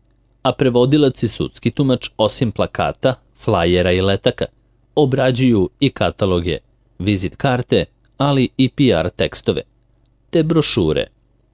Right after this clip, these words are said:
Cena prevoda sa kineskog na italijanski jezik ili sa italijanskog na kineski jezik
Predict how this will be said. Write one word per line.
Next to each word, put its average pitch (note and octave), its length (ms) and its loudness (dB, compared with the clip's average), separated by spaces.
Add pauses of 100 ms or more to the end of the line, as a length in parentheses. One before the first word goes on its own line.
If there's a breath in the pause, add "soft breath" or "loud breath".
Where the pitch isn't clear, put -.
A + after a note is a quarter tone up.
(720)
Cena A2 260 0
prevoda G#2+ 420 0
sa G#2 140 -2
kineskog A2 640 -2
na F#2+ 140 -2
italijanski A2+ 680 0
jezik A2 440 2 (480)
ili C#3+ 400 2
sa - 260 -2 (120)
italijanskog G2+ 920 -2 (120)
na G2 360 0 (160)
kineski C3 500 -2
jezik F2 380 0